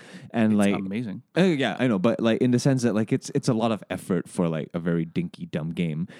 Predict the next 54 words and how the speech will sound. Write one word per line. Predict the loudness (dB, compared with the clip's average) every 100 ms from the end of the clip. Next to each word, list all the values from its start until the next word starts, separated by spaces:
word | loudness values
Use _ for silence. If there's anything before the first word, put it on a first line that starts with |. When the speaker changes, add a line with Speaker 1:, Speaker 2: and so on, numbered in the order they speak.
| -14
Speaker 1:
But | 0 2 2
Speaker 2:
Mm-hmm. | -2 -6
Speaker 1:
V | 2 2
R | 4 2
kind | 2 2 2
of, | 0
like, | 0 0
makes | -2 -2 -4
it | -4 -4
accessible. | -2 -2 -2 -4 -6 -10 -10
And | 0 2
Speaker 2:
And, | 4 0 0
and | 0 2
of | 0 0 2
the | 0
games | 2 2 4 4
I've | 0
tried | 0 -2
that | 0
is | -2
trying | 0
to | 2
mimic | 4 2 2
a | -2
real | 0 0 0
world | -2
experience, | -8 -6 -4 -4 -8 -12 -4
this | -2
is | 0
by | -2
far | 0 -2
the | -2
most | -8 -14
accurate. | -18 -18 -20 -20 _ 2
Speaker 1:
in | 4
terms | 6 4 4
of | 4
a | 4
sport, | 0 -4 2 2 2 -6 _ -20 _ _ _ _ -6
V | 0 4 4
R | 4 4 4 2 0
would | 2 2 2 0
be | 2 4
the | 2
best | 2 0 0
suit. | 0 0 0
Like, | 0
golf | 2 2 2
is | 0
the | 0
best | 0 -2 -2 -6
V | 0 2
R | 2 0
sport | -2 -2 -2